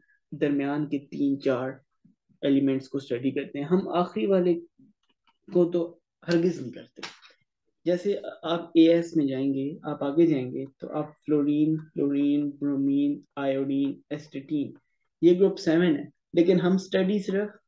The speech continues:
इन तीन को करते हैं, इनको नहीं करते। इनको क्यों नहीं करते? क्योंकि ग्रुप है ना एक, उसमें सबसे,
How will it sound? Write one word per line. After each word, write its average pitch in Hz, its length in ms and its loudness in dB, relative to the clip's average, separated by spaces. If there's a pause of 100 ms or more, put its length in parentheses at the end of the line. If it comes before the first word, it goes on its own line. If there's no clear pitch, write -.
(140)
इन 156 260 0
तीन 143 220 -4
को - 80 -16
करते - 320 -18
हैं, - 80 -14 (160)
इनको 170 280 -2
नहीं 180 220 0
करते। - 380 -12 (560)
इनको 202 240 2
क्यों 233 220 0
नहीं 220 160 4
करते? 156 360 0 (400)
क्योंकि 233 320 -4
ग्रुप 185 480 2 (560)
है 202 120 2
ना 220 80 0
एक, 160 300 2
उसमें 214 400 -4
सबसे, 196 800 -4